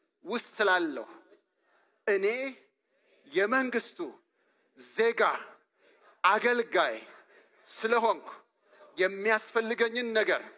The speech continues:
በሚያስፈልገኝ ጊዜ፣ በሚያስፈልገኝ ስፍራ፣ በሚያስፈልገኝ መጠን አባቴ ይለቅልኛል። እኔ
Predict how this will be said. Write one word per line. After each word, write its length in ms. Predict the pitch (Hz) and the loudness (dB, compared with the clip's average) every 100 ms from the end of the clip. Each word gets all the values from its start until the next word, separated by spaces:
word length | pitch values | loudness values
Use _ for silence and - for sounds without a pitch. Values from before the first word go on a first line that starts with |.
| _ _ _ _ _ _ _ _ _ _ _ _ _ - | _ _ _ _ _ _ _ _ _ _ _ _ _ 0
በሚያስፈልገኝ 960 | 208 202 214 220 220 - 226 233 240 240 | 0 0 0 0 0 -2 0 0 -2 -2
ጊዜ፣ 240 | 202 208 180 120 - _ _ _ _ _ _ _ _ _ _ _ _ _ _ - | -8 -4 -4 -6 -16 _ _ _ _ _ _ _ _ _ _ _ _ _ _ -2
በሚያስፈልገኝ 920 | 208 208 214 226 - 226 233 240 247 | 0 0 0 0 0 -2 -2 -2 -2
ስፍራ፣ 320 | 233 226 - 180 123 - _ _ _ _ _ _ _ _ _ _ _ _ _ - | -2 -6 0 0 0 -10 _ _ _ _ _ _ _ _ _ _ _ _ _ -2
በሚያስፈልገኝ 880 | 214 202 214 233 - 233 240 247 262 226 | -2 0 0 0 0 -4 -2 0 -2 0
መጠን 440 | 220 262 233 180 131 - _ _ _ _ _ _ _ _ _ _ _ _ _ _ - | 0 0 2 -2 -2 -16 _ _ _ _ _ _ _ _ _ _ _ _ _ _ 0
አባቴ 560 | 214 220 - 285 285 277 151 - _ _ - _ _ - - - - | 0 0 0 0 0 -2 -8 -8 _ _ -20 _ _ -20 -20 -20 -10
ይለቅልኛል። 840 | 151 269 277 - 208 170 139 107 - - - - - - - - | -2 0 0 -2 -4 -4 -6 -8 -12 -20 -20 -20 -20 -20 -20 -2
እኔ 160 | 247 | 2